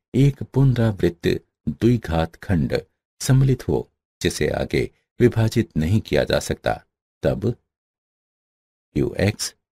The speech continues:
बराबर ए एक्स वर्ग जमा बी एक्स जमा सी का वर्ग।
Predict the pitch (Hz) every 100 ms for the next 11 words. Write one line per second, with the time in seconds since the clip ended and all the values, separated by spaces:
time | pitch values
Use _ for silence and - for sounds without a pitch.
0 | - 76 117 - 60 - _ _ 107 101
1 | - 67 - 71 67 65 58 98 - _
2 | - - 65 60 60 95 107 110 - -
3 | _ _ 82 - 127 - - - 78 -
4 | 67 71 69 - 60